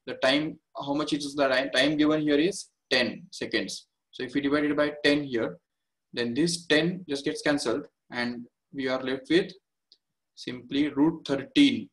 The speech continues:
meter per second square। This is actually going to be the acceleration from our normal method। जो हमने अभी देखा था वो मेथड से भी हमको वही आंसर मिल रहा है, और ये जो वेक्टर मेथड हमने यूज़ किया यहाँ पे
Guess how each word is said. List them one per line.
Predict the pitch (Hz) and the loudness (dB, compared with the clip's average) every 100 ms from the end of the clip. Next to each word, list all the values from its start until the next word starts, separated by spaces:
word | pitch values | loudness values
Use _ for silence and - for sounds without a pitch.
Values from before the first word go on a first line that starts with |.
| _ _ _ _ - | _ _ _ _ -12
meter | 127 127 120 - | -4 -2 -4 2
per | 185 170 - _ | 2 2 -4 _
second | - 143 123 120 | -12 -2 -2 -2
square। | - - 117 107 - _ _ _ - | -6 0 0 0 -6 _ _ _ -12
This | 131 | -4
is | 143 139 | -2 -2
actually | 139 127 | -4 -4
going | 127 120 | -2 -2
to | 120 | -2
be | 117 | -2
the | 135 - - _ _ - | -2 -4 -12 _ _ -10
acceleration | - 147 139 135 117 117 147 | -4 -2 0 -2 -2 -6 -12
from | - 120 135 - | 0 0 0 4
our | 135 151 135 | 4 4 4
normal | 120 131 139 135 | 4 6 4 4
method। | 117 117 87 - _ _ _ _ _ _ | 2 0 -6 -10 _ _ _ _ _ _
जो | 123 | -4
हमने | 120 120 | -2 0
अभी | 120 127 | 0 -2
देखा | 123 131 | -2 -2
था | 135 147 175 - _ _ _ _ | 0 -2 -4 -14 _ _ _ _
वो | 127 | -6
मेथड | 127 123 127 | -6 -6 -4
से | 135 | -4
भी | 131 | 0
हमको | 135 - 131 | -2 0 2
वही | 143 | 4
आंसर | 143 139 143 | 4 2 0
मिल | 143 | 2
रहा | 147 190 | 2 -2
है, | - _ _ _ | -4 _ _ _
और | 110 107 113 | 0 0 0
ये | 117 | -4
जो | 127 127 | -4 -4
वेक्टर | 120 123 151 | -4 0 0
मेथड | 151 147 143 | 2 2 2
हमने | 143 143 | 2 4
यूज़ | 139 139 - | 4 2 2
किया | 139 | 2
यहाँ | 135 131 | 2 0
पे | 135 | -2